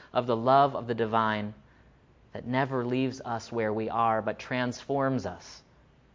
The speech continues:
and gives us power not to get our way or to oppress others, but to show them the way and to express to others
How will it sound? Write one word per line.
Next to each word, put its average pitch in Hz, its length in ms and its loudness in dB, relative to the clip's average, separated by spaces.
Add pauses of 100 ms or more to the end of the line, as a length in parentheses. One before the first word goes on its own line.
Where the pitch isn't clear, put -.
(720)
and 113 120 -6
gives 151 380 6
us 110 220 0
power 120 420 8
not 131 260 4
to 139 80 0
get 127 260 4
our 135 320 8
way 92 380 0 (600)
or 123 100 4
to 131 220 0
oppress 156 480 2
others, 87 560 -6 (640)
but 120 140 -6
to 123 80 -6
show 151 360 0
them 117 260 -2
the 104 80 0
way 85 320 -4 (800)
and 120 140 -2
to 135 160 -2
express 131 560 0
to - 160 -6
others 92 480 0